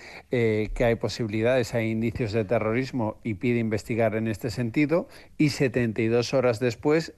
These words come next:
este mismo fiscal, eh, dice que se lo ha pensado mejor y que ya no ve esos indicios de terrorismo. Y entre medias, eh, pasan dos cosas. Eh, una, eh, que la Fiscalía General del Estado primero dice que el primer informe era un borrador y no un informe, que parece que ahora ya se ha demostrado que no es así.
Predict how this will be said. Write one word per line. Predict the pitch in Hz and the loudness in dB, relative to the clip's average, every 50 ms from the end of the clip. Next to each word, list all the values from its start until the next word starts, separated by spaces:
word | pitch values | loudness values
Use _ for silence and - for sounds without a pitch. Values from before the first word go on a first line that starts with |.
| _ _ | _ _
este | - 123 113 - - 123 | -2 -2 -2 -2 -2 -2
mismo | 113 113 113 110 117 120 127 | 0 0 -2 -2 -2 -2 -2
fiscal, | 120 - 127 110 - - 160 147 147 151 160 - - - - - - - - _ | 0 0 -2 -2 0 2 2 2 2 2 -2 -6 -12 -20 -20 -20 -20 -20 -10 _
eh, | - 123 117 113 110 110 110 107 104 104 101 98 98 98 | -2 0 0 2 0 0 0 0 0 -2 -2 -4 -4 -2
dice | 101 123 113 - 139 | -2 0 0 0 0
que | 117 120 | 0 -2
se | 110 - 123 | -2 0 0
lo | 113 | 2
ha | 110 - | 2 2
pensado | 127 120 107 - 127 | 0 -2 0 -2 -2
mejor | 117 120 120 - 147 147 156 156 - | -2 -2 -2 0 2 2 2 0 -2
y | - 123 | -6 -6
que | - 123 113 | -4 -4 -2
ya | 98 117 113 | 0 0 2
no | 113 117 | 2 2
ve | 110 113 117 117 117 117 - - - - - | 2 4 4 4 2 0 -4 -12 -20 -14 -6
esos | - 127 120 101 120 117 - - | -2 -2 -2 0 -2 -4 -2 -2
indicios | 120 113 110 110 113 - - 135 110 | -2 -2 -2 -2 -2 -2 -2 -2 0
de | 101 117 110 104 101 98 90 90 | 2 2 2 2 0 -2 -2 -2
terrorismo. | 120 113 107 107 101 104 98 87 92 104 110 - | -2 -2 0 -2 -2 -4 -4 -6 -6 -6 -6 -4
Y | 120 123 | -2 0
entre | 127 127 117 - 123 131 | 0 0 0 0 0 2
medias, | 131 139 139 139 127 135 139 143 165 165 - - - - - - - _ | 2 2 2 2 2 4 2 2 2 -2 -6 -12 -18 -20 -20 -20 -6 _
eh, | 127 123 113 | 0 0 0
pasan | - - 127 113 - 131 120 113 | 2 0 -2 0 0 0 0 0
dos | 101 104 - | -2 -4 -2
cosas. | - - 185 170 - 120 98 87 - - - - - - - - | 0 0 0 2 2 0 -2 -2 -6 -12 -20 -20 -20 -20 -12 -4
Eh, | - 127 120 117 113 110 110 - - - | -2 0 2 2 2 0 0 -2 -2 0
una, | 151 151 151 131 113 98 92 - - - - - - _ | 2 2 4 2 0 -2 -4 -8 -16 -20 -20 -20 -12 _
eh, | - 123 117 113 113 104 | -2 0 0 0 0 0
que | - 127 | 0 0
la | 113 107 | 0 0
Fiscalía | - - 113 - - - 110 113 120 117 | 0 -2 -6 -4 -2 0 2 2 0 0
General | - 127 120 117 117 113 113 | 0 -2 -2 0 0 2 2
del | 113 113 107 | 2 2 0
Estado | 104 98 - 160 160 156 139 113 | -2 -2 0 0 2 2 2 0
primero | 98 110 110 107 110 117 113 120 | 0 -2 -4 -2 0 2 2 4
dice | 123 131 - - 127 | 2 2 0 -4 -4
que | - - | -2 -2
el | 117 104 | -2 -2
primer | - 113 107 107 113 110 113 | -2 -4 -2 -2 0 0 0
informe | 113 101 - 156 151 135 127 113 107 - | -2 0 0 0 0 2 0 -2 -2 -2
era | - 110 113 110 | -2 -2 0 0
un | 110 110 | 0 2
borrador | 113 110 107 110 110 107 110 107 104 | 0 2 2 2 2 2 2 0 0
y | 110 | -2
no | 107 107 | -4 -4
un | 107 107 107 | -4 -4 -4
informe, | 110 104 - 165 160 156 160 160 170 196 - | -4 -2 -2 0 0 2 2 0 0 -2 -2
que | - 123 | -4 -2
parece | 101 - 110 98 104 98 - 123 104 | 0 0 0 0 0 -2 -2 -6 -4
que | - 107 | 0 2
ahora | 104 104 107 104 104 | 2 2 2 2 0
ya | 101 107 101 | -2 -2 -4
se | - - | -2 -2
ha | 113 | -2
demostrado | 107 107 107 98 - - 113 101 | -2 -2 -4 -6 -6 -6 -6 -6
que | 92 110 | -4 -4
no | 107 110 | -6 -4
es | 101 - | -4 -4
así. | 139 - - 170 175 190 | -4 0 0 0 0 0